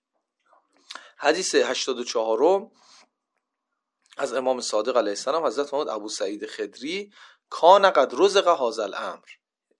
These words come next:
امر ولایت ما و محبت ما رزقش شد، یعنی بالاخره آمد در صراط مستقیم قبول کرد. و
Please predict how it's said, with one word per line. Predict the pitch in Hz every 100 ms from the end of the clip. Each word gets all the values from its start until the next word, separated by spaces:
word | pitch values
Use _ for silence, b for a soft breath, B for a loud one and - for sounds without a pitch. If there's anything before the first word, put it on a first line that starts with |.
| _
امر | 139 147 120
ولایت | 101 107 104 113 120
ما | 107 107
و | 104
محبت | 101 98 98 -
ما | 143
رزقش | 151 143 110 -
شد، | - 95 - _ _
یعنی | 101
بالاخره | 104 98 90 104 117 156 - _ _ _ -
آمد | 117 123 123
در | 110
صراط | - 110 120 127
مستقیم | 107 - 127
قبول | 110 95 104
کرد. | - 95 _ b b b b b
و | 123 123 120 107